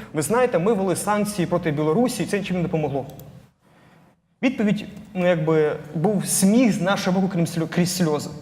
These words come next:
Це зовсім інша країна. Там була одна жадібна людина. <laughs> Не сім'я, не конгломерат олігархів, одна людина. І для неї, е, від-, відсутність контакту з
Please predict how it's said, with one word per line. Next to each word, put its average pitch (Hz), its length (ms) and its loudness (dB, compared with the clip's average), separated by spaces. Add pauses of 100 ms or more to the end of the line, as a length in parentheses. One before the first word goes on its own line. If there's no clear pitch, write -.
(280)
Це 202 140 0
зовсім 220 440 2
інша 202 200 0
країна. 165 380 0 (500)
Там 220 240 4
була 202 560 4 (180)
одна 196 380 4
жадібна 156 420 2
людина. 143 380 0 (280)
<laughs> 170 100 0 (240)
Не 170 240 4
сім'я, 180 600 2 (460)
не 180 140 4
конгломерат 208 560 2
олігархів, 165 640 0
одна 175 300 4
людина. 147 460 0
І 180 80 2
для 180 160 2
неї, 262 400 2
е, 165 600 2 (640)
від-, 170 440 2
відсутність 240 640 0
контакту 214 560 0
з 160 160 0